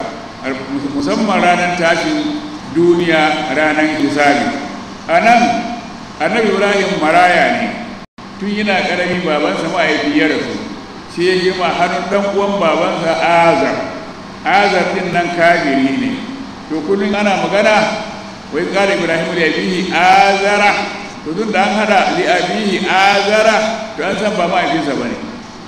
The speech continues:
Domin in ka, ka tura yaro, ka ce, "Ka je ka kira, ka kira babanka wane," to, ana nufin kenan wan ubansa ya yi ko ƙanin ubansa. Amma da ubansa ce, "Ka kirawo babanka."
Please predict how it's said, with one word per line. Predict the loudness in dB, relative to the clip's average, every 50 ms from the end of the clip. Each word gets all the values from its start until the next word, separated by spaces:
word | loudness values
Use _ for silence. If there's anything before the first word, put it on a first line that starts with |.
| -16 -16 -16 -18 -18 -18 -18 -18 -18 -10 -6 -2
Domin | -2 0 0 0 0 2 2 2 2 0 -2 -4 -8 -10 -10 -12 -14 -14 -14 -16 -16 -16 -16 -18 -18 -16 -14 -10 -8
in | -6 -4 -2 -2
ka, | -2 -2 -2 -4 -8 -10 -12 -12 -10 -8 -8
ka | -6 -4
tura | -2 0 0 2
yaro, | 2 4 4 4 2 2 0 -2 -2 -4 -6 -8 -10 -12 -14 -14 -12 -8
ka | -6 -6
ce, | -4 -4 -4
"Ka | -2 -2 0
je | 2 2 2 2
ka | 2 0 -2
kira, | 0 0 0 0 -2 -4
ka | -4 -6 -6
kira | -4 0 0 2 2 2 2
babanka | 4 4 4 4 4 2 0 0 0 0 2
wane," | 4 6 6 6 4 2 0 0 -2 -4 -6 -8 -10 -12 -14 -16 -16 -16 -18 -18 -14 -10
to, | -8 -6
ana | -4 -2 -2 -2 -2
nufin | -4 -4 -4 -4 -4
kenan | -4 -4 -2 -4 -4 -2
wan | -2 -2 -2 -2 -2
ubansa | -2 -2 -2 -2 -2 -2 -2 -2
ya | -4 -4 -4
yi | -4 -4
ko | -6 _ -6 -8
ƙanin | -4 -2 -2 -2 -2 -2 -4 -4
ubansa. | -2 0 0 0 0 -2 -2 -4 -4 -6
Amma | -6 -6 -4 -2 -2 0
da | 0 0 0 0
ubansa | 0 0 0 -2 -2 -2 -2 -2
ce, | -4 -4 -4 -4
"Ka | -4 -4 -4 -4 -4 -4
kirawo | -2 0 0 2 2 2
babanka." | 2 0 0 0 -2 -2 -2 -4 -4